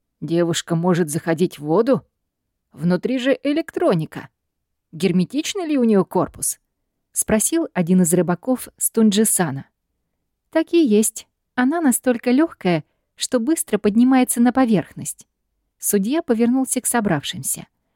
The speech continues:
На лицах ныряльщиков отразилось странное чувство зависти. Все понимали, насколько полезно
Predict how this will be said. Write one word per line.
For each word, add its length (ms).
На 140
лицах 420
ныряльщиков 840
отразилось 840
странное 600
чувство 440
зависти. 580
Все 220
понимали, 500
насколько 480
полезно 600